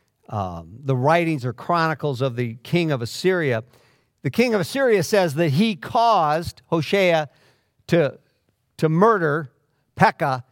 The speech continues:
and he put him on the throne. So it sounds like Hoshea i-, i-, is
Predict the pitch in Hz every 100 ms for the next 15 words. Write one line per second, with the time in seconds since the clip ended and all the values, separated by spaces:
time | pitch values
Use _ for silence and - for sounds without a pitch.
0 | _ - 156 180 208 180 170 147 131 123
1 | - 151 107 82 107 _ _ _ _ _
2 | - 196 175 - 170 - - 240 277 277
3 | 196 190 - - 147 180 - 226 226 175
4 | - _ _ _ _ _ _ _ - 233
5 | - 196 - 170